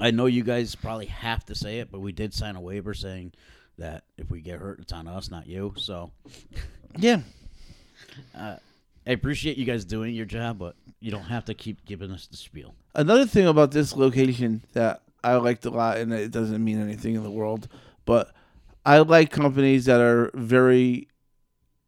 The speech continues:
Speaker 2: branded and merch heavy, and they have a ton of merchandise there. And, uh, if you're there,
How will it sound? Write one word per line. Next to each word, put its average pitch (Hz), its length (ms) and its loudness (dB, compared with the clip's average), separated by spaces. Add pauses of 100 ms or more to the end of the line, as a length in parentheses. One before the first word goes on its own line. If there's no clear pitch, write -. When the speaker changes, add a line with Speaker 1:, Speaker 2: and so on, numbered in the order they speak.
(280)
Speaker 2:
branded 131 520 6
and 120 220 2
merch 127 340 2
heavy, 107 460 -2 (640)
and 120 320 0
they 131 260 4
have 135 200 4
a 123 80 2
ton 131 240 0
of 127 100 4
merchandise 117 580 2
there. 113 320 2 (800)
And, 117 580 0
uh, 110 800 -2 (160)
if 156 220 6
you're 147 200 8
there, 127 500 6